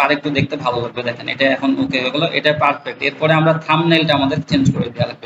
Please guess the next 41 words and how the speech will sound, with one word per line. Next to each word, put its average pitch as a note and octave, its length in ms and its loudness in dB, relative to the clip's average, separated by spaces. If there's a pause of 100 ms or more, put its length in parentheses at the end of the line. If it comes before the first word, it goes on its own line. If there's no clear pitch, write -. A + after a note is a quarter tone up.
এটা C3+ 160 -8
ভুল C#3 200 -2
করবেন C#3 300 2
না। - 40 -2 (580)
ম্যানুয়ালে D#3+ 380 4 (100)
যে F#3 60 6 (200)
আমরা D3 180 4 (160)
আবারও D#3+ 320 4
বলছি - 260 -4 (540)
হাজার D3 280 4
আশি - 200 -2
by E3+ 180 4
উনিশশো D#3 380 4
বিশ F#3+ 140 4 (140)
থাম্বনেইলটা C#3+ 480 4
আমরা C3+ 200 2
নিব। A2+ 100 -4 (560)
আবার C3+ 200 2
এখানে D3+ 220 2
আপলোডে D3 360 0
click D#3 220 -2
করব। E3 160 2 (1400)
এই D#3+ 120 6
যে D#3+ 140 4
দেখেন C#3 200 2 (180)
হাজার C3+ 220 2 (100)
আশি - 240 -4
by D#3 180 4
উনিশশো C3 360 -2
বিশ B2+ 140 -8 (100)
আমরা C3+ 160 4 (260)
select D3 320 0
করলাম, C3 200 -4 (120)
continue C3+ 420 2
করলাম। D#3+ 240 2 (540)
এখন F3 220 -4
এটা D3+ 200 4
আমরা D3 220 4
save C#3 140 -4 (120)
করব। B2 180 -2 (520)
তাহলে C#3 280 2